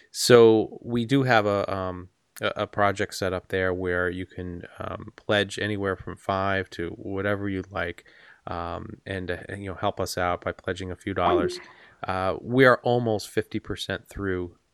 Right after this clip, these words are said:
uh, reaching our goal, which is fantastic. Um, and once we reach that goal, well, we'll be, you know, producing these films and restoring them and getting them transferred, et cetera. Uh, you know, so if, if, if you can, you know, give a dollar, five dollars, whatever you can,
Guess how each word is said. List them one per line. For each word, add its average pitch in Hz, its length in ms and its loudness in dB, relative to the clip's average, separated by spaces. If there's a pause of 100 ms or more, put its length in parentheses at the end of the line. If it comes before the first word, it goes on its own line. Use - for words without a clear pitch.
(120)
uh, 90 320 -8
reaching 92 400 -6
our 87 100 -4
goal, 90 360 -6
which 98 180 -12
is 92 100 -12
fantastic. - 840 -4
Um, 92 320 -6
and 101 160 -8
once 107 240 -2
we 101 80 -4
reach 98 320 -6
that 90 180 -4
goal, 87 320 -2 (460)
well, 90 320 -4
we'll 95 140 -4
be, 87 300 -6 (360)
you 92 120 -4
know, - 40 -14 (380)
producing 107 420 2
these 95 160 -4
films 92 320 -4
and 87 100 -10
restoring 92 520 -4
them 90 100 -6
and 87 100 -8
getting 90 220 -4
them 85 120 -12
transferred, 87 520 -10
et - 100 -20
cetera. - 360 -10 (600)
Uh, 98 580 -2 (300)
you 127 120 -6
know, 110 80 0
so 123 180 4
if, 107 180 -2
if, 117 140 -4
if 117 220 -2
you 123 100 -2
can, 131 460 2 (220)
you 110 100 2
know, 110 80 4
give 110 180 0
a 107 60 4
dollar, 110 400 4
five 104 320 0
dollars, 104 340 0
whatever 101 320 -2
you 98 140 -4
can, 98 340 -4